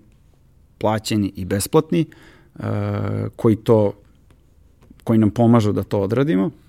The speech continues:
I onda napravimo veliku listu ključnih reči. E, to su reči za koje bi mi trebalo da imamo sadržaj. Naravno, ne može mali biznis da ima sadržaj na hiljadu ili,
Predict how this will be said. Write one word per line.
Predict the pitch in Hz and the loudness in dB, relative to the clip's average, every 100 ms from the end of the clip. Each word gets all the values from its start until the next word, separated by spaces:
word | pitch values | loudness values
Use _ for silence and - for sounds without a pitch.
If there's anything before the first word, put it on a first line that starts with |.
| _ _ _ _ _ _ - | _ _ _ _ _ _ 0
I | 139 | 4
onda | 156 | 6
napravimo | 143 135 147 147 123 | 4 4 4 4 8
veliku | 123 123 127 120 107 - _ _ | 8 6 4 0 -4 -6 _ _
listu | 110 117 113 - | 2 2 2 -4
ključnih | 110 101 - 101 | -2 -2 -4 -10
reči. | 92 101 - 165 - - - - - - - | -10 -6 -4 -4 -8 -20 -20 -20 -20 -20 -16
E, | - 107 110 110 107 107 107 107 _ _ - | -4 0 2 2 0 0 -2 -4 _ _ 2
to | 160 | 2
su | 170 151 | 4 2
reči | 156 151 | 2 0
za | 117 123 139 | 0 0 0
koje | - 143 135 | 0 2 2
bi | 123 | 4
mi | 127 127 | 6 4
trebalo | 127 120 120 120 | 4 2 4 4
da | 107 | 4
imamo | 107 101 | 4 2
sadržaj. | - 80 80 - _ | -2 -8 -10 -16 _
Naravno, | - 107 113 120 101 71 - _ _ - | -4 0 4 4 2 -2 -16 _ _ -16
ne | - 87 | -10 -8
može | 87 98 98 | -8 -4 -2
mali | 104 104 | 0 0
biznis | 101 107 113 | 0 2 2
da | 104 | 2
ima | 107 107 104 104 | 2 2 2 0
sadržaj | 104 110 104 104 | -2 -2 -2 0
na | 107 | -2
hiljadu | 101 117 110 110 101 101 | -2 -2 0 0 0 -4
ili, | 92 90 | -6 -8